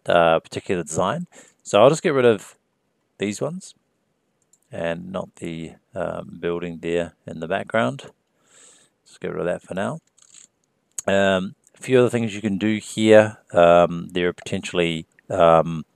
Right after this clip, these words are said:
uh, other tools to divide up. Um, so let's divide up the site. Sorry. Here, um, we can start to, um, edit this, uh, with this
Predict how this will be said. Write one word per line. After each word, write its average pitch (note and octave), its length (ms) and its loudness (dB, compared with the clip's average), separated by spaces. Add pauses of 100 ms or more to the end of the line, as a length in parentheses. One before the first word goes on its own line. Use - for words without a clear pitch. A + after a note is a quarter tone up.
(580)
uh, - 20 -4
other G#2 420 2
tools G#2 680 -2
to D#2+ 480 -10 (460)
divide F2+ 440 4
up. - 320 0 (580)
Um, E2 520 0 (180)
so E2 140 -2
let's D#2 180 -8
divide D#2+ 280 -2
up D#2 40 -6
the E2 60 -16
site. G2+ 340 0
Sorry. E2 160 -2 (500)
Here, B2 460 4 (220)
um, F#2 500 2 (460)
we F#2+ 180 -4
can F2 680 -8 (320)
start F#2 400 -2
to, E2 480 -12 (520)
um, D#2+ 520 -4 (960)
edit G2+ 260 -6
this, - 540 -4 (1700)
uh, E2 200 -4
with E2 220 -10
this - 440 -10